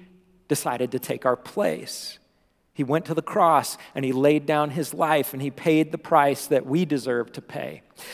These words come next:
And through Jesus, God offers us this amazing gift.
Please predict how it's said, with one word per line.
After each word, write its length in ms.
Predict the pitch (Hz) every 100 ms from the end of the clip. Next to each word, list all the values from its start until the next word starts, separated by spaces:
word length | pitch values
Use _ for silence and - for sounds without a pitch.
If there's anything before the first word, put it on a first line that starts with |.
| - -
And 180 | 180 156
through 320 | 180 254 254
Jesus, 480 | 185 285 220 190 151
God 300 | 202 233 233
offers 280 | 202 208
us 280 | 190 147 - -
this 180 | 156 -
amazing 680 | 175 170 196 262 262 240
gift. 440 | 214 285 208 -